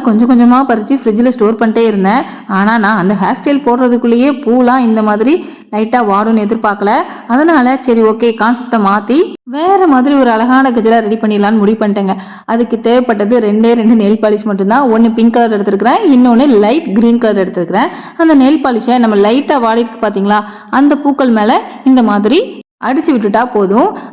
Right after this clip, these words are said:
அந்த பூக்கள் வந்து வாடி இருக்க மாதிரியே நமக்கு தெரியாது. ஏன்னா,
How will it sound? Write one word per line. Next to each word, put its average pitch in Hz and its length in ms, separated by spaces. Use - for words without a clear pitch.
அந்த 233 220
பூக்கள் 294 360
வந்து 269 160
வாடி 233 220
இருக்க 247 220
மாதிரியே 214 360
நமக்கு 208 280
தெரியாது. 190 400
ஏன்னா, 277 180